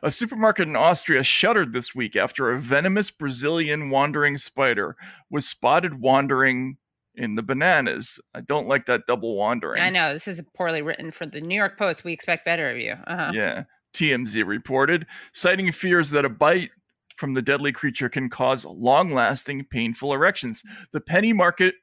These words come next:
Speaker 1: uh, in Krems an der Donau,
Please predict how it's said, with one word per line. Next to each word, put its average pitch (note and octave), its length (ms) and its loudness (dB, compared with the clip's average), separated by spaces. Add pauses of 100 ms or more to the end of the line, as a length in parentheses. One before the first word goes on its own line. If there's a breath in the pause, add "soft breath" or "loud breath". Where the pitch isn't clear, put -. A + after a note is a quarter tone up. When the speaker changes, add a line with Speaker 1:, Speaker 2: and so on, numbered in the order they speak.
(180)
Speaker 1:
uh, C#3 360 2
in B2 200 -4
Krems C#3 880 0 (580)
an D3 300 2
der D3+ 220 0
Donau, C3+ 960 2